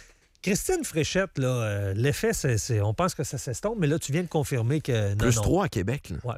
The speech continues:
Speaker 1: plus trois à
Speaker 2: Puis
Speaker 1: Québec.
Speaker 2: dans la grande, euh, dans la province, c'est plus cinq. Fait qu'ils sont rendus deuxième, là. Attention, euh, chauffe tranquillement pas vite le P Q.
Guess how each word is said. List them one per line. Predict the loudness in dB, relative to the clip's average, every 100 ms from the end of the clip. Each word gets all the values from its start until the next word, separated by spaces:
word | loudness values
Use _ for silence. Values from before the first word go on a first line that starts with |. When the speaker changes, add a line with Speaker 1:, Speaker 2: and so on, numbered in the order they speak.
| -4
Speaker 1:
plus | -4
trois | -2 -2 0
à |
Speaker 2:
Puis | 0
Speaker 1:
Québec. | 2 4
Speaker 2:
dans | 2 2
la | 0
grande, | 2 2 0 0 0
euh, | 0 0 0 -4 -6
dans | -2 0
la | 2
province, | 0 0 0 -2 -2
c'est | -2
plus | 0 2
cinq. | 2 0 -2 -6 -14 -18 _ _ -20 -20 -20 _ _
Fait | -4
qu'ils |
sont | 0 0
rendus | 2 2 2
deuxième, | 2 2 2 0 -2
là. | -4
Attention, | -2 -2 -2 -2 -2 0
euh, | 0
chauffe | 0 -2 -2
tranquillement | -2 -2 0 0
pas | 0 0
vite | 0 -2
le | -2
P | -2
Q. | -4 -8